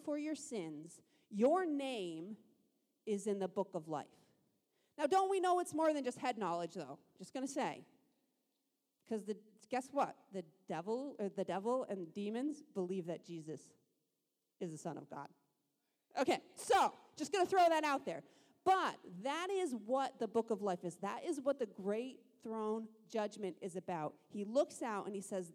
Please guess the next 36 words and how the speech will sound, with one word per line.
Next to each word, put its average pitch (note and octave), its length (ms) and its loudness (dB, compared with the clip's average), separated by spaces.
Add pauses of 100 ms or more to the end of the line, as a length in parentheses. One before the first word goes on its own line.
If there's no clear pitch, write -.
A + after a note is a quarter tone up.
"These A3+ 260 -6
are D#4 100 -2
my B3+ 220 -4
people, F#3+ 500 -8 (800)
'cause F#3+ 160 -8
they E3 120 -8
know D#3+ 200 -4
my F3+ 180 -2
voice. F3+ 580 -4 (300)
The E3+ 80 -8
sheep F3+ 280 -8
know F3 140 -2
my F3 160 -6
voice. E3+ 400 -6 (420)
And - 140 -14
over B3+ 220 8
here, C4+ 220 4
these A3+ 260 -2
are B3 140 2
the C#4 80 0
goats, F#3 500 0
'cause F#3+ 160 -6
they've F#3 240 0
rejected F3+ 760 -2
Jesus." - 600 -12 (640)
That A#3+ 500 -4
is B3+ 320 -4 (160)
the F#3+ 80 -4
first C4 400 -2
judgment. D#3+ 400 -6 (460)
So G3+ 80 -12
wait, B3+ 260 -4
there's F3+ 200 -14
two A#3+ 220 0
judgments? B3 520 -2
Yes, F3 680 -8